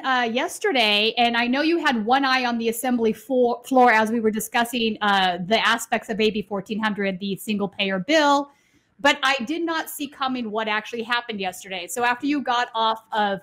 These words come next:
our live stream, a couple hours later, basically the bill was pulled, um, without, uh, foresight or explanation beforehand. Um, what gives?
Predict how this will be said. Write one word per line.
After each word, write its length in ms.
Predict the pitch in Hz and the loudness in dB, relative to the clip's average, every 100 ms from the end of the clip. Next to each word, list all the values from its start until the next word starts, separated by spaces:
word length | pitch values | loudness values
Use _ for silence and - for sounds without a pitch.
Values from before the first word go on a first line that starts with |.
| - | -2
our 220 | 214 202 | 0 2
live 300 | 214 359 466 | 2 4 2
stream, 500 | - 247 214 202 226 226 | -2 -2 -2 -2 -4 -6
a 40 | |
couple 280 | - 247 240 | -4 -2 0
hours 280 | 233 240 214 | 2 2 2
later, 240 | 233 220 | 2 2
basically 540 | 208 247 269 349 294 | 2 0 0 -4 -2
the 80 | 254 | 0
bill 240 | 214 226 214 | 4 4 4
was 140 | 190 | 0
pulled, 560 | - 330 302 302 302 311 _ _ _ _ - | -4 0 4 4 2 -2 _ _ _ _ 2
um, 500 | 240 226 208 202 214 | 4 4 2 -2 0
without, 540 | 233 254 254 254 - _ - | 2 4 2 0 -10 _ 0
uh, 240 | 220 208 | 2 2
foresight 640 | - 262 254 - 254 240 | 2 2 2 2 2 2
or 220 | 220 214 | 0 0
explanation 500 | 220 - 247 226 220 | -4 -6 -2 -2 0
beforehand. 1000 | 208 208 - 269 254 247 233 226 226 220 - | -4 -4 2 4 4 4 4 4 2 -2 0
Um, 540 | 214 208 196 180 175 - _ _ - | 4 6 4 2 -6 -14 _ _ -6
what 320 | 190 311 370 | 2 2 4
gives? 560 | 370 311 165 - - | 2 2 0 -6 -10